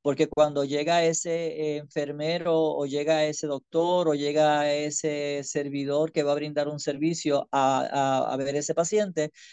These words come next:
pues vas a notar que hay unas cosas que aunque no son de mi disciplina, tengo, eh, el recurso para canalizarlas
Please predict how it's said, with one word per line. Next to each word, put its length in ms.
pues 160
vas 180
a 80
notar 340
que 100
hay 120
unas 220
cosas 340
que 140
aunque 320
no 180
son 320
de 120
mi 120
disciplina, 800
tengo, 720
eh, 760
el 160
recurso 640
para 340
canalizarlas 1300